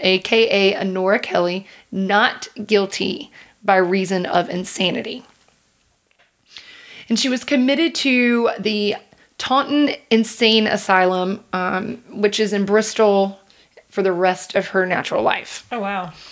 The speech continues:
Speaker 1: So, mind you, it's a group of men, because only men served on juries.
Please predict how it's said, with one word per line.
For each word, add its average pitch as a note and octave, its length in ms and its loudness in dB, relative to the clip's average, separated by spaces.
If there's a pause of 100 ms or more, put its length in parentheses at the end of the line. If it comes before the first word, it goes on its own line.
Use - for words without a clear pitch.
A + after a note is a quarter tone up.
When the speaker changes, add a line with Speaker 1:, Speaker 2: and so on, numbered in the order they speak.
(240)
Speaker 1:
So, G#3 560 2 (420)
mind D4 240 2
you, C4+ 420 4
it's A3+ 140 4
a A3 40 4
group A#3+ 220 4
of - 120 2
men, G3+ 480 2 (100)
because G3+ 280 0
only G3+ 220 -2
men G3+ 260 -2
served G3+ 340 0
on G3+ 140 0
juries. F#3 580 -2